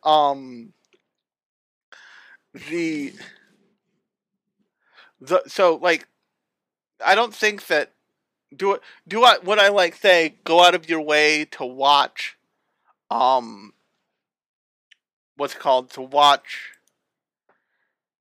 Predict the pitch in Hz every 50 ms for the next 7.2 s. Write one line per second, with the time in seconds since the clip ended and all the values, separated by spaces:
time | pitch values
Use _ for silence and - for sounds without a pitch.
0 | _ _ _ _ _ - 151 156 170 165 160 165 156 151 143 147 147 151 160 170
1 | 165 - - - 214 208 208 208 202 196 185 180 170 160 151 139 - 143 139 127
2 | - - - 131 117 117 117 117 120 139 147 160 170 170 160 - 165 151 143 135
3 | 131 - 123 120 _ - 143 151 - - 165 - - 185 180 - _ - 175 170
4 | - - 202 220 208 185 - 180 170 170 170 175 170 - 180 165 165 160 151 151
5 | 151 147 - _ _ _ _ _ _ _ _ _ _ _ _ _ _ _ _ _
6 | _ _ _ _ _ _ _ _ - - - 160 160 160 156 156 - - - 139
7 | 123 117 120